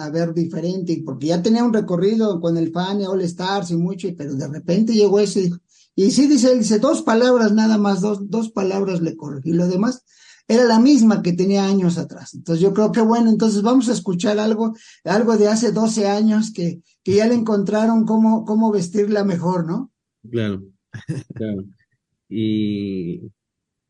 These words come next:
Speaker 2: sí, vamos a lanzar eso, y de ahí el disco ya se viene a, en noviembre.
Speaker 1: En noviembre.
Speaker 2: Sí.
Speaker 1: <clears throat> El disco, ahora, o-, es-, ese, ese era, bueno, ya, eh,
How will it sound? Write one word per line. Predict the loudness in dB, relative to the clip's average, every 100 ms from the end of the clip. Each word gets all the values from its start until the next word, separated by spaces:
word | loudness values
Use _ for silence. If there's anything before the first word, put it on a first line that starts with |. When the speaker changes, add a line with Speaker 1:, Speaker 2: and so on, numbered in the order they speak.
| _ _
Speaker 2:
sí, | _ -4
vamos | -2 -2 -2
a |
lanzar | -4 -6 -6 -4
eso, | -4 -4 -4 0 0 0 -2 -4 -8
y | -4 -2 -2
de | -2
ahí | 0 0
el | -2
disco | -4 -4 -4
ya | -4
se | -2
viene | -2 -2 -2 -4
a, | -6 -6 -6 -6 -8
en | -6 -4 -2
noviembre. | -2 0 0 0 -2 -8 _ _ _ _ _ _ _ _ _ _ _ _ _ _
Speaker 1:
En | -8 -4
noviembre. | 0 0 2 2 0 -2 -8 _ _ _ _
Speaker 2:
Sí. | -14 -14 -6 -6 -2 2
Speaker 1:
<clears throat> | 4 2 -4 _ -4
El | -2
disco, | 0 0 -2 -4
ahora, | -2 -2 0 0 -2
o-, | -2
es-, | -10 -10
ese, | -10 -4 -2 -2
ese | -4
era, | -4 -4
bueno, | -4 -2 0
ya, | 0 0
eh, | -2